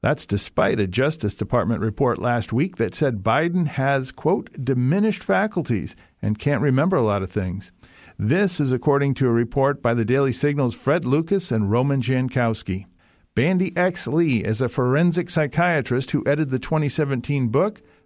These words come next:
The Dangerous Case of Donald Trump. Thirty-seven psychiatrists and mental health experts assess a president. She told the Daily Signal and the Heritage Foundation's Oversight Project that Biden's case is different.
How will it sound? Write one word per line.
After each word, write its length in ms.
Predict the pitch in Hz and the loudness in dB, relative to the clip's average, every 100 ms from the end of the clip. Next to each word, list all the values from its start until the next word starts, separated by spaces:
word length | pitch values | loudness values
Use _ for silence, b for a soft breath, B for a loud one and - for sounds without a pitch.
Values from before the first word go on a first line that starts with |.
| b | b
The 100 | 110 | -2
Dangerous 580 | 107 117 147 143 156 143 | 0 2 2 2 0 0
Case 360 | - 147 143 117 | 0 0 0 -2
of 180 | 104 | -2
Donald 380 | 98 123 135 120 | 0 0 0 -2
Trump. 400 | - 135 98 - b b b b b | -2 0 0 -4 b b b b b
Thirty-seven 640 | 110 113 107 120 117 117 | 0 2 0 0 2 0
psychiatrists 800 | 110 110 - 127 139 131 156 - | 0 -2 0 0 0 0 -2 0
and 120 | 110 | 2
mental 260 | 113 143 127 | 2 2 0
health 300 | 127 147 - | 0 0 0
experts 500 | 135 127 - 139 139 | -4 -6 -2 -2 -2
assess 460 | - 104 - 135 - | -6 -4 -2 -2 -2
a 100 | 117 | -8
president. 640 | - 127 107 98 90 - - _ _ b b b b b | -2 -2 0 -2 -4 -10 -20 _ _ b b b b b
She 220 | - 127 | -6 -4
told 300 | 117 156 156 | 0 0 2
the 100 | 123 | 0
Daily 300 | 117 135 117 | 2 2 2
Signal 460 | 110 165 175 208 - | 0 -2 0 -2 -2
and 200 | 120 117 | -2 0
the 60 | 113 | 0
Heritage 380 | 123 143 135 - | 0 0 0 -2
Foundation's 640 | 135 127 135 131 131 110 | 0 2 0 0 -2 0
Oversight 520 | 139 202 180 120 110 | 0 0 0 0 -2
Project 600 | - 110 117 175 180 - | -2 -2 0 -2 -4 -4
that 260 | 123 117 - | -4 -4 -2
Biden's 460 | 160 190 190 196 | 0 0 0 -2
case 480 | - 180 185 180 - _ _ - | 0 0 0 -2 -10 _ _ -4
is 200 | 226 214 | -2 0
different. 440 | 247 240 233 98 | -2 -2 -2 -4